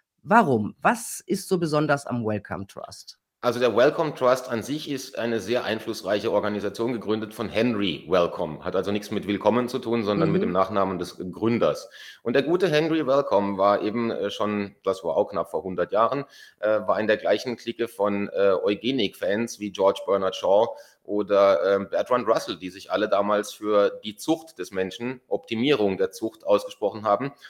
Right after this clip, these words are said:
Speaker 2: sprich für das, was später die Nazis in Deutschland versucht haben, indem sie eine Rasse ausrotten wollten und die andere optimieren, die Herrenrasse züchten. Das sind
Speaker 1: Mhm.
Speaker 2: Gedanken,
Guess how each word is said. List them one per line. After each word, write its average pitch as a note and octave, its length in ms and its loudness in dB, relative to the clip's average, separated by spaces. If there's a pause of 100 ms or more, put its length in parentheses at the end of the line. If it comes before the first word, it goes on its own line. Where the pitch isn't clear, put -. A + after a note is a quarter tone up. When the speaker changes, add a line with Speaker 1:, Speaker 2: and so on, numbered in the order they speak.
Speaker 2:
sprich - 260 -6
für F#2+ 80 -4
das, E2 200 -2
was F#2+ 120 -2
später F2+ 300 -2
die G2 420 -6
Nazis G#2 420 -2
in F#2+ 80 -6
Deutschland F#2 460 2
versucht F2+ 320 -12
haben, F#2+ 240 0
indem F#2+ 280 -4
sie F#2+ 140 -6
eine E2+ 260 -4
Rasse F#2 300 0
ausrotten F#2 480 -2
wollten E2 340 0
und G2 140 -4
die F#2 100 -8
andere F2+ 260 -4
optimieren, A#2+ 560 -2
die F2 100 -6
Herrenrasse G2+ 500 -2
züchten. - 400 -12 (380)
Das D3 160 0
sind C3 160 -2
Speaker 1:
Mhm. - 20 -6
Speaker 2:
Gedanken, B2 540 0